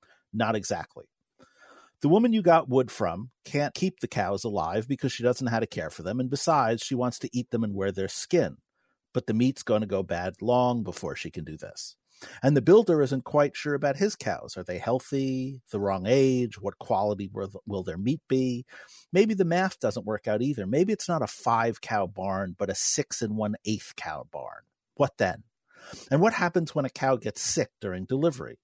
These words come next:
Whose problem would this be? The rancher, the barn builder, the woodmaker? All of this is why we need money. Money doesn't spoil. It's permanent. It has consistent value. It's clearly marked.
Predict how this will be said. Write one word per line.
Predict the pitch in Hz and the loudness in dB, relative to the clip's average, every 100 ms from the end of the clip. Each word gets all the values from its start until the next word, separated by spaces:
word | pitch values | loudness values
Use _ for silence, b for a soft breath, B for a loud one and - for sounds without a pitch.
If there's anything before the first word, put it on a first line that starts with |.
| _ B B B | _ B B B
Whose | 175 - | 2 2
problem | - 139 131 131 95 92 | 0 4 4 2 -4 -4
would | 98 95 | -6 -4
this | 95 | -8
be? | - 95 67 | -4 -6 -4
The | 85 | -10
rancher, | 78 101 113 - 143 127 | -4 0 0 2 2 0
the | - | -2
barn | 98 101 107 | -4 -2 2
builder, | 120 127 143 135 | 4 4 2 -2
the | 113 | -2
woodmaker? | 113 120 135 139 160 160 156 _ _ _ - | -2 0 2 2 0 -2 -6 _ _ _ 2
All | 131 156 | 6 6
of | 147 113 | 4 2
this | 98 - - - _ - | 0 -2 -10 -16 _ -8
is | 101 | -6
why | 107 98 | 0 2
we | 90 90 | 2 0
need | 85 85 | -4 -4
money. | 85 67 - _ _ _ _ _ _ - - | -6 -8 -16 _ _ _ _ _ _ -10 2
Money | 117 131 | 6 8
doesn't | 139 151 147 | 8 6 0
spoil. | - 175 165 101 - - | 2 6 6 6 0 -10
It's | - | -6
permanent. | - 131 101 78 - B B B | 2 2 2 -4 -12 B B B
It | 113 | 2
has | 113 | 2
consistent | - 117 120 - 113 | 2 0 0 -4 -4
value. | 101 127 135 107 87 | 2 4 6 2 -2
It's | 71 | -6
clearly | - - 95 104 | -10 -4 -2 0
marked. | 120 135 95 - - | 2 2 0 -4 -20